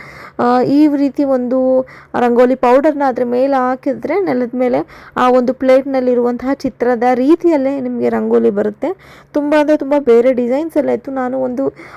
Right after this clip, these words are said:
ಫ್ಲವರ್ ರೀತಿಯಲ್ಲಿ ಒಂದು ರಂಗೋಲಿ ಪ್ಲೇಟ್ ನೋಡೋದಕ್ಕೆ ತುಂಬ ಖುಷಿಯಾಗುತ್ತೆ.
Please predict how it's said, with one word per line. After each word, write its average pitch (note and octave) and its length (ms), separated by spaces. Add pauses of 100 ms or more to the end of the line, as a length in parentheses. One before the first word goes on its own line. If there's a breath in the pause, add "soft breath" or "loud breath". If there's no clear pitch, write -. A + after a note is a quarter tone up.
(140)
ಫ್ಲವರ್ C#4+ 600
ರೀತಿಯಲ್ಲಿ B3 640
ಒಂದು B3 460
ರಂಗೋಲಿ A#3+ 360
ಪ್ಲೇಟ್ A#3 280
ನೋಡೋದಕ್ಕೆ A3+ 480
ತುಂಬ B3 260
ಖುಷಿಯಾಗುತ್ತೆ. A#3 1080